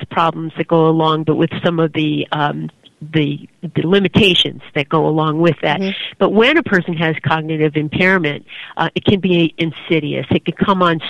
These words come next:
Speaker 1: slowly. It can be
Speaker 2: Mm-hmm.
Speaker 1: hard to recognize. Sometimes a family caregiver will think that their, you know, their loved one, their mom, their dad, their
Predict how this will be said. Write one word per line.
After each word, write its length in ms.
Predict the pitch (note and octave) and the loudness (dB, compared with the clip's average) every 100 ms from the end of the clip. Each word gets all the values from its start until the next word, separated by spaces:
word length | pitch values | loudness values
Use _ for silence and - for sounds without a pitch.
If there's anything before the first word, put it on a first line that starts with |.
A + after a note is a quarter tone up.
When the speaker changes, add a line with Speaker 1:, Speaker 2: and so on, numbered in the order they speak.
| - | -2
Speaker 1:
slowly. 560 | E3 D#3 D#3+ G3 C4+ - - - - | 2 4 6 4 2 -4 -20 -12 -6
It 80 | |
can 120 | - E3 | -2 0
be 100 | E3 | 2
Speaker 2:
Mm-hmm. 80 | |
Speaker 1:
hard 220 | F3+ D#3 - | 2 0 -2
to 100 | D3+ | -2
recognize. 760 | D#3 D3 E3+ F3 F3 F#3 G3+ - - | -2 -2 -2 -2 0 2 2 -2 -2
Sometimes 420 | E3 D#3 F3+ D#3+ | -2 0 -2 0
a 40 | D#3+ | 0
family 280 | E3+ E3 D#3+ | 2 0 0
caregiver 540 | D3 E3 D#3 E3 D#3+ | 0 0 0 0 0
will 160 | D3+ D#3+ | -2 -2
think 180 | F3 D#3+ - | -2 -2 -2
that 160 | E3 D3+ | -2 0
their, 260 | E3+ D#3+ D#3 - - - - | 2 2 0 -6 -16 -14 -2
you 140 | F3+ | 2
know, 80 | D#3+ | 2
their 180 | D#3 D#3 | 2 0
loved 300 | D#3+ D#3 D#3+ | 2 0 0
one, 140 | D#3+ | 0
their 100 | D#3+ | 0
mom, 320 | D#3 D#3 D#3+ | 0 0 0
their 120 | D#3 D3+ | 0 -2
dad, 280 | E3 D#3+ | 0 0
their 140 | D#3+ | 0